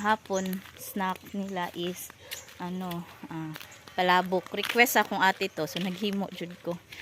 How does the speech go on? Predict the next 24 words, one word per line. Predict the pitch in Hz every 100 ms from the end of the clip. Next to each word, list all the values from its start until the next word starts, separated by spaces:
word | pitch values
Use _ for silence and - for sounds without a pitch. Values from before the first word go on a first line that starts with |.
| -
So, | - 214
karon | 247 285
na | 240 226
pa, | - 202
i-order. | 208 - 185 196 190 196 202 220 - - - - - - - -
Ato | 165 156
ang | 160 170
kuanon. | 131 170 170 165 160 - - - - - - -
Himo | 214 220
pa | - -
ko | 185
glass. | 185 175 - -
Napat | 190 185 196 -
magatod | 185 185 202
pa | 190 180
ko | 185
glass | 180 170 180 -
ng | 180
order. | 135 175 180 175 190 - - - - - - - - - - - - - - - - - - - -
So, | - 202
dala | 247
ra | 330 320
kayong | 269 269
kwarta. | 269 269 262 - 302 302